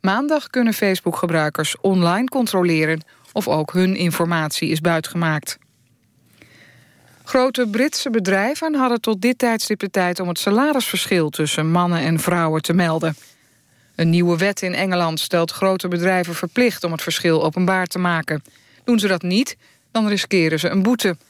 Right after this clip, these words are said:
Premier May wil de loonkloof tussen mannen en vrouwen verkleinen. Het onderwerp staat in veel Europese landen hoog op de agenda.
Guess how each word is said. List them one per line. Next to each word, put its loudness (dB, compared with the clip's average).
Premier 2
May 2
wil 2
de 0
loonkloof 2
tussen -2
mannen 0
en -2
vrouwen 0
verkleinen. 0
Het -6
onderwerp 0
staat -2
in -2
veel 2
Europese 0
landen 0
hoog 0
op -4
de -2
agenda. 0